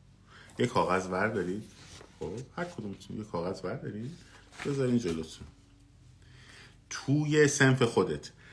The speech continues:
کاری نداشته باش که فلان دوستم پزشکه. مثلاً من مهندس کامپیوترم، یه دوستی دارم، آقا، صمیمیه، بیست ساله با هم رفیقیم، پزشکه، ول کن، کاری نداشته باش با اون.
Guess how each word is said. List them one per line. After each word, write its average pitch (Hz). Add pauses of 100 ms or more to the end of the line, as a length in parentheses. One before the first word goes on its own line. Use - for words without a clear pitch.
(140)
کاری 127
نداشته 143
باش 107
که 101
فلان 104
دوستم 98
پزشکه. 90 (1600)
مثلاً 98
من 95
مهندس 90
کامپیوترم، 107 (500)
یه 123
دوستی 170
دارم، 165
آقا، 127
صمیمیه، 139
بیست 147
ساله 160
با 151
هم 135
رفیقیم، 123
پزشکه، 117
ول 135
کن، -
کاری 117
نداشته 120
باش 85
با -
اون. 76